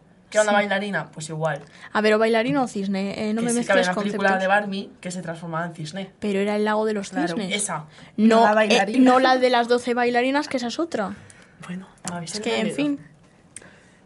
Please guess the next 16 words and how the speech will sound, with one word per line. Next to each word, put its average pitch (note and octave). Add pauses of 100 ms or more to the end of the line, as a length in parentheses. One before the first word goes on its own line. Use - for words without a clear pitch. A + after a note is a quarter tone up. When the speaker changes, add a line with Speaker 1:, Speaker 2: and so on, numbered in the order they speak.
(320)
Speaker 1:
Ella G3+
es G3
una F3
más. D#3+ (360)
Speaker 2:
Bueno, G#3
luego A3
tenemos A#3+
a G#3+
Teresa G#3
Mayada, G#3 (180)
Speaker 3:
Es -
que G#3+
no G3+
se -
salva G3+
ninguna. -